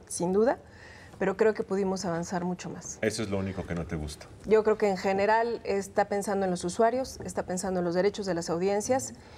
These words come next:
Speaker 1: y ese es el motivo de cualquier ley y de cualquier política pública, así que
Speaker 2: Y en el tema de
Speaker 1: a mí también me
Speaker 2: contenidos,
Speaker 1: gusta.
Speaker 2: ¿qué habrías puesto para que fuera más avanzada?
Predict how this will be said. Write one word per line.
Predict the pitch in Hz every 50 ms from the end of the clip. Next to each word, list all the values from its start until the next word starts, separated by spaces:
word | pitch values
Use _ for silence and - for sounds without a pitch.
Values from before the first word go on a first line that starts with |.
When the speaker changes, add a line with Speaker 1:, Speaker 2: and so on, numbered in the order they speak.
| - - - -
Speaker 1:
y | -
ese | 247 311
es | - -
el | 285
motivo | 233 208 - 311 339 302
de | 240
cualquier | 214 - 170 175 - 180 175
ley | 175 185 196 214 208 - - - -
y | - 175
de | 175 165
cualquier | - 175 180 - 175 170
política | - 175 170 170 - 175 175 160
pública, | - - 160 165 170 - - 170
así | 180 185 202 175
que | - 190 185 180 175 165 -
Speaker 2:
Y | 113 104
en | 104 104
el | 98 90
tema | - 110 113 113
de |
Speaker 1:
a | 110
mí | -
también | 101 95
me | 95
Speaker 2:
contenidos, | 98 92 104 101 104 98 -
Speaker 1:
gusta. | - -
Speaker 2:
¿qué | 113 110 107
habrías | 104 95 92 92 95 95 87 80 - - - - - -
puesto | - 90 87 80 - - -
para | - - 85 78 78 76
que | - 76
fuera | 73 - - 85 82 82
más | 82 82 82 76 -
avanzada? | 87 82 80 78 73 - - 76 71